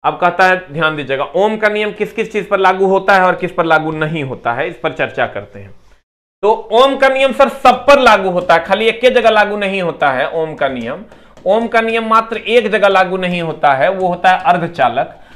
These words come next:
अर्धचालक पर ओम का नियम लागू नहीं होता है, बाकी सभी जगहों पर ओम का नियम लागू होता है।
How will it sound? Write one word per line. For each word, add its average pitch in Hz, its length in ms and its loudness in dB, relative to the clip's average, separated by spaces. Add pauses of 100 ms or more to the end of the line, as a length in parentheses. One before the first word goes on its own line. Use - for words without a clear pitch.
(220)
अर्धचालक 214 680 4
पर 202 400 2
ओम 185 220 -2
का 180 180 2
नियम 175 360 -4
लागू 147 400 0
नहीं 160 400 -6
होता 135 360 -2
है, 151 240 0
बाकी 151 340 -4
सभी 190 420 -2
जगहों 170 360 2
पर 180 160 0
ओम 151 320 -6
का 147 120 0
नियम 139 320 -4
लागू 131 380 -4
होता 135 340 -4
है। 131 280 -10